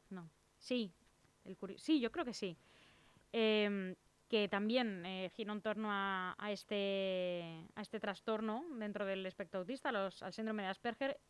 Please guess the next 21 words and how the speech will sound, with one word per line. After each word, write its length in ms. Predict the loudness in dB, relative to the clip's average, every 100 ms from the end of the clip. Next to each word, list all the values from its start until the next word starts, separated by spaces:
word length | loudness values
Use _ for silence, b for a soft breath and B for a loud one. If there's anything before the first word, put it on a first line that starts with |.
| -6
eh, 160 | -4
que 100 | -2
los 140 | -2 0
recomiendo 320 | -2 0 2
mucho 200 | 2 0
porque 140 | 0
además 200 | 0 0
es 80 | -2
un 60 | 0
libro 220 | 2 2
muy, 300 | 2 2 2
muy 180 | 2 -2
divertido. 600 | -4 -6 -8 -10 -10 -14 _ _ _ -2
Y 100 | -2
también 480 | 4 4 6 6 6
lo 100 | 2
que 100 | 0
sí 180 | 2 2
totalmente 680 | 2 0 0 2 2 0 -4 -6
recomiendo 560 | -2 2 2 4 6
es, 200 | 6 4